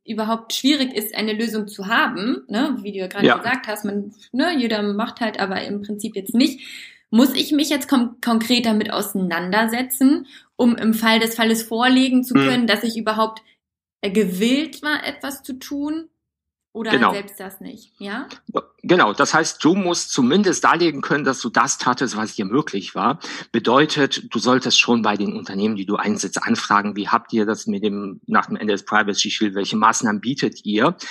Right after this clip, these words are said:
Speaker 2: Das musst du tun, das kannst du auch tun. Wenn du es nicht tust und es kommt heraus, weil, weiß nicht, es passiert eine Datenpanne oder was auch immer, die Datenschutzbehörde untersucht den Fall,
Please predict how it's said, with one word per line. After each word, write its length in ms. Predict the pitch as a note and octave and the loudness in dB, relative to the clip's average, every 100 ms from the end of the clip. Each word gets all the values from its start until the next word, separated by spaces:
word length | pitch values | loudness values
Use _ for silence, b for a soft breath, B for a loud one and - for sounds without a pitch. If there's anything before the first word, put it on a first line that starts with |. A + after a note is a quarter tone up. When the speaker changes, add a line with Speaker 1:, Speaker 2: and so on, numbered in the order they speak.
| B - | B -2
Speaker 2:
Das 360 | C#3+ - - - | 0 0 -8 -2
musst 280 | C3 F#3+ | 0 2
du 60 | G#3+ | -2
tun, 220 | - G3+ | 0 0
das 180 | F3+ - | 0 -2
kannst 380 | - G3 - - | -2 -2 -2 -2
du 100 | G2+ | -4
auch 160 | F#2 | -6
tun. 340 | - - D#3+ D3+ | -2 2 2 2
Wenn 120 | C3 | -2
du 80 | C3+ | -2
es 120 | - | -2
nicht 440 | C3+ G3 - - | 0 0 -2 -10
tust 360 | - D3+ A3 - | 0 4 4 2
und 220 | - B2+ | -4 -4
es 160 | - - | -4 -2
kommt 340 | - C#3 - | -2 -2 -2
heraus, 680 | - A2 - C#3+ F#3+ - - _ _ _ _ _ - | -4 0 4 6 4 2 -8 _ _ _ _ _ -6
weil, 200 | F#2+ G2 | -4 -4
weiß 180 | G2 A2+ | -6 -6
nicht, 160 | G#2 | -8
es 140 | - - | -8 -8
passiert 280 | - - A#2 | -8 0 2
eine 100 | A#2 | 2
Datenpanne 680 | F#2+ G2 G#2 - F#2 F#2+ F2 | 2 0 -2 -4 -4 -4 -4
oder 200 | G#2+ G2+ | -2 -2
was 160 | G#2+ | -2
auch 100 | A#2 | -2
immer, 220 | G#2+ G#2 | -2 -4
die 100 | G2 | -4
Datenschutzbehörde 680 | F#2+ F#2 G2+ A2 - G#2 G#2 | -6 -6 -6 -6 -2 -2 0
untersucht 600 | G2 - - A#2 G2 A2 | -4 -12 -6 -4 -4 -6
den 80 | G#2 | -8
Fall, 280 | - A2 A#2 | 0 0 0